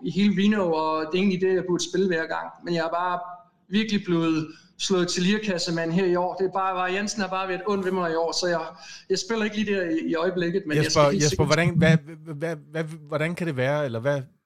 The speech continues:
Speaker 2: efter din opfattelse, hvorfor er der så stor forskel på, øh, niveauet de forskellige steder? Er det fordi, det er locals casino, nogle af dem, og det andet er turister,
Speaker 1: Ja,
Speaker 2: eller
Speaker 1: jeg
Speaker 2: hvor er vi
Speaker 1: tror,
Speaker 2: henne?
Speaker 1: ja, jeg, jeg tror, det her G S R, det er sådan et casino, hvor der er rigtig mange turister.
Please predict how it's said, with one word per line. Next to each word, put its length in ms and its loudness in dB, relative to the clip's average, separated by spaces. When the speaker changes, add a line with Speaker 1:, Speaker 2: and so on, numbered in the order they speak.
Speaker 2:
efter 180 -12
din 180 -2
opfattelse, 440 0
hvorfor 260 -4
er 80 0
der 80 -4
så 140 -8
stor 220 -6
forskel 520 -4
på, 420 -2
øh, 420 -4
niveauet 500 -2
de 80 -6
forskellige 360 -6
steder? 200 -4
Er 40 0
det 160 -4
fordi, 220 -6
det 140 -2
er 40 0
locals 460 0
casino, 460 -6
nogle 260 -4
af 100 -2
dem, 160 -8
og 180 -6
det 80 -6
andet 200 -4
er 40 -4
turister, 520 -2
Speaker 1:
Ja, 60 0
Speaker 2:
eller 140 -4
Speaker 1:
jeg 80 -4
Speaker 2:
hvor 80 -2
er 40 -2
vi 60 -2
Speaker 1:
tror, 60 2
Speaker 2:
henne? 120 0
Speaker 1:
ja, 120 -2
jeg, 60 -6
jeg 60 -8
tror, 240 0
det 100 -2
her 100 0
G 40 -2
S 120 -4
R, 180 -2
det 40 -6
er 60 -2
sådan 180 -2
et 280 -14
casino, 720 0
hvor 140 0
der 100 -2
er 200 0
rigtig 240 -2
mange 180 0
turister. 480 -2